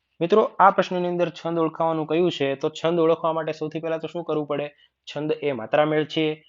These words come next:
કે પછી સંખ્યા મેળ છે એ જોવું પડે. બરાબર? સંખ્યા મેળ અથવા તો અક્ષર મેળ. તો અક્ષર મેળ છંદ છે તેને આપણે પહેલા આ પંક્તિના અક્ષર ગણીએ તો કુલ અક્ષરની સંખ્યા થાય છે સત્તર.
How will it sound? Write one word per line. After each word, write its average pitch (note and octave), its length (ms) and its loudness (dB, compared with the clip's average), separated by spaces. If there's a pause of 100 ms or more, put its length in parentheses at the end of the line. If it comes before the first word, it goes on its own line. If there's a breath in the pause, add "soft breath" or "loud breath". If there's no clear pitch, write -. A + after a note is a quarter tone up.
(180)
કે C3+ 80 -2
પછી D#3+ 520 -4 (320)
સંખ્યા D3 480 -2
મેળ B2+ 180 0
છે C3 420 -6
એ E3 460 -2
જોવું A#2 420 6
પડે. G2 200 -8 (380)
બરાબર? D#3+ 280 4 (120)
સંખ્યા D3+ 340 0
મેળ D3 160 0
અથવા C3+ 220 0
તો D#3+ 100 -4
અક્ષર C#3+ 520 -6
મેળ. G2 160 -14 (300 soft breath)
તો F3 60 2
અક્ષર - 400 4
મેળ G#3 200 2
છંદ G3 300 0
છે D#3+ 380 -2 (260 soft breath)
તેને E3+ 180 6
આપણે D#3+ 260 6
પહેલા D#3+ 300 2 (500)
આ D3+ 120 8
પંક્તિના D#3 500 2
અક્ષર E3 280 0
ગણીએ D#3+ 500 0 (220)
તો E3 400 4 (200)
કુલ E3+ 260 4
અક્ષરની E3 440 0
સંખ્યા D3+ 360 0
થાય C3+ 220 -4
છે G#3 400 -2 (1040)
સત્તર. - 440 2